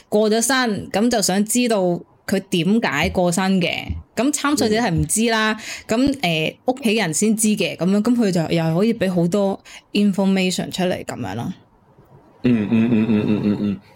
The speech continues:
Speaker 2: 係啦，就係咁，而，而，而佢展現到比其他嘅參賽者勁好多啊嘛。
Speaker 1: 係啊。
Speaker 2: 即係，即係有少似咧，如果你睇嗰啲動漫嗰啲古-，熱血古仔咧，嗰個就係一個好冷酷嘅奸角，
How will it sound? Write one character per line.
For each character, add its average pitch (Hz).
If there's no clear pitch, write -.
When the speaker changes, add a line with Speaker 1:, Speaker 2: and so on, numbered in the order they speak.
Speaker 2:
係 113
啦， 117
就 120
係 104
咁， 110
而， 117
而， 120
而 135
佢 170
展 208
現 123
到 110
比 139
其 107
他 131
嘅 110
參 123
賽 104
者 101
勁 -
好 87
多 85
啊 -
嘛。 80
Speaker 1:
係 202
啊。 185
Speaker 2:
即 285
係， -
即 240
係 -
有 135
少 135
似 120
咧， 113
如 101
果 127
你 113
睇 98
嗰 113
啲 117
動 90
漫 85
嗰 98
啲 104
古-， 95
熱 104
血 110
古 208
仔 95
咧， 104
嗰 165
個 147
就 135
係 110
一 -
個 113
好 -
冷 110
酷 101
嘅 107
奸 113
角， 95